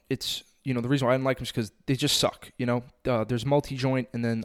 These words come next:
isolation exercises. Multi-joint exercises are basically occurring, um, at two or more joints. You know, these muscles, uh, are contracting or lengthening similar to an isolation, but you're getting more bang for your buck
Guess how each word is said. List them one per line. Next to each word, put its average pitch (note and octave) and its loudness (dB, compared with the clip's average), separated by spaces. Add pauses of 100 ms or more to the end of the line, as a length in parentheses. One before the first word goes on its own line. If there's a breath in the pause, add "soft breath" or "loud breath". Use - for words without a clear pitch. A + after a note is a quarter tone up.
isolation A2 0
exercises. G#2 -10
Multi-joint C#3 0
exercises A2+ -4 (360 loud breath)
are C#3+ -2
basically C#3 2
occurring, C#3+ -2 (340 loud breath)
um, B2 -2
at A#2+ -2
two D#3+ 2
or C#3 0
more B2+ -2
joints. G#2+ -8 (140)
You B2 -4
know, A2+ -4
these C3 -6
muscles, B2+ -2 (140)
uh, A#2 -2 (100)
are A#2+ -4
contracting C3 -2
or B2 0
lengthening C3 -6
similar G3 2
to - -2
an C3+ 0
isolation, B2+ -2
but C#3+ 2
you're C3 -4
getting C3 -6
more B2+ -4
bang A#2+ 0
for - -8
your A#2 0
buck B2 0